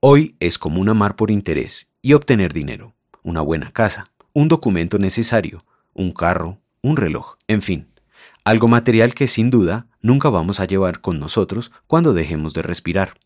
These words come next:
Eso es muy parecido a situaciones como las que hemos vivido cuando recordamos nuestros días de estudiantes, que sabemos que no volverán,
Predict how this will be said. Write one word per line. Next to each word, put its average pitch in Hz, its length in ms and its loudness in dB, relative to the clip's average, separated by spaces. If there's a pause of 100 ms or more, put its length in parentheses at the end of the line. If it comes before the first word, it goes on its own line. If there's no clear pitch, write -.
(680)
Eso 160 460 4
es 80 180 -4
muy 85 140 -2
parecido 87 460 0
a 117 60 2
situaciones 117 600 -2
como 80 180 -4
las 65 200 -6
que 73 180 -2
hemos 110 240 0
vivido 87 500 -2 (220)
cuando 156 280 4
recordamos 139 580 0
nuestros 85 360 -4
días 87 240 -2
de 92 60 -6
estudiantes, 107 680 -4 (260)
que 90 100 -4
sabemos 85 440 -2
que - 120 -4
no 104 140 0
volverán, 120 500 -4